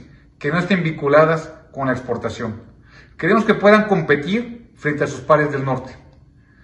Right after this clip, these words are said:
Las manufactureras, las manufactureras mexicanas, por ejemplo, exportan solo un cinco por ciento, mientras que las de Estados Unidos un catorce y las de Canadá un veintiocho por ciento.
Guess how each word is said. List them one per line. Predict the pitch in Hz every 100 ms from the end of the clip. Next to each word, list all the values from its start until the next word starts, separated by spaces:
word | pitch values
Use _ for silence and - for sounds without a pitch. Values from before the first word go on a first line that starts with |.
| _ -
Las | 135 143
manufactureras, | 151 143 - 135 190 202 151
las | 143
manufactureras | 143 143 147 147 156 190 202
mexicanas, | 165 131 127 165 170
por | - 127
ejemplo, | 113 151 175 226 - - - _
exportan | 143 135 202 196 202
solo | 165 208
un | 208 -
cinco | 226 240 233 226
por | 185
ciento, | - 185 - - - - - - -
mientras | 147 147
que | 160
las | 156
de | 147
Estados | 190 208 196
Unidos | 175 180 190 -
un | 180
catorce | 170 139 175 180 196 190 - 147
y |
las | 139 135
de | 131
Canadá | 135 131 165 -
un | 160 175
veintiocho | 156 135 139 139 147 -
por | 107
ciento. | 120 104 -